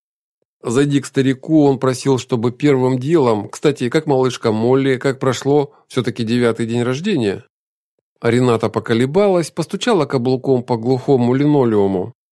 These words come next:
«Отлично, знаешь, отлично. Она была очень горда собой. Я к шефу, если первым делом, значит, что-то срочное». Из кабинета капитана Стоукса направиться пришлось прямо в допросную.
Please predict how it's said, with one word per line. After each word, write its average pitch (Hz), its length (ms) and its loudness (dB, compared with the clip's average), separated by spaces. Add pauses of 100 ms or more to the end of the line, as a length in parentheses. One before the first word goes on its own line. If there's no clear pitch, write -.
(520)
«Отлично, 147 580 -2
знаешь, 208 320 0
отлично. 117 640 -4
Она 175 200 0
была 170 240 2
очень 131 400 -2
горда 107 320 -4
собой. 98 380 -8 (360)
Я 196 180 0
к 220 60 -4
шефу, 156 460 -2
если 139 300 -4
первым 139 440 0
делом, 202 420 0
значит, 190 500 -2
что-то 151 360 -4
срочное». 101 680 -6 (1120)
Из 110 160 -4
кабинета 120 540 0
капитана 107 720 -2
Стоукса 110 580 0
направиться 160 540 -2
пришлось 151 400 -4
прямо 139 460 -2
в 131 100 -8
допросную. 107 840 -4